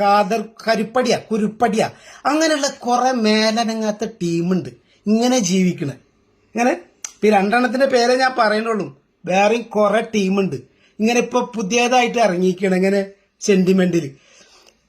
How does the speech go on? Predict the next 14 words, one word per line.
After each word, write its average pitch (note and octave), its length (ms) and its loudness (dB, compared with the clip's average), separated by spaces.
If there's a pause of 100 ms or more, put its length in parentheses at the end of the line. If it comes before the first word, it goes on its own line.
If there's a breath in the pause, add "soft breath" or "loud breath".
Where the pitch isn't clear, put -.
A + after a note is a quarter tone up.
നല്ല B3 480 0
അഹങ്കരിച്ചിട്ട്, B3+ 1080 -2
നല്ല G#3+ 320 -4
അഹങ്കരിച്ചിട്ട് C4 800 -4
ആർഭാടമായി B3 920 0
ജീവിക്കണം A3+ 580 -10
എന്നുള്ള A#3+ 260 -6
ആഗ്രഹം G3+ 540 -2
കൊണ്ട് A3 180 -6
വലിയ G3 460 -4
കൊട്ടാരം F#3+ 600 -4
അങ്ങട് G3+ 200 -4
പണിയും. F3+ 400 -4 (500)
ഏ, F#3+ 140 2